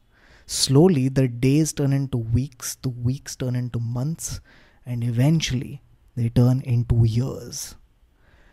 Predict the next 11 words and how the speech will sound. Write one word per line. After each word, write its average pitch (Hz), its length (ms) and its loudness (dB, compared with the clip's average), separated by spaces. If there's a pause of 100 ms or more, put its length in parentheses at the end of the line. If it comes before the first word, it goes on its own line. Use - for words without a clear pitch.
(140)
Sajita, 131 720 4 (640)
it 120 200 -4
turned 139 300 4
out, 127 340 -8 (480)
had 135 280 -4
stayed 202 640 4
in 165 200 6
that 151 360 4
room 139 520 6 (240)
with - 360 8
Rahman 135 640 4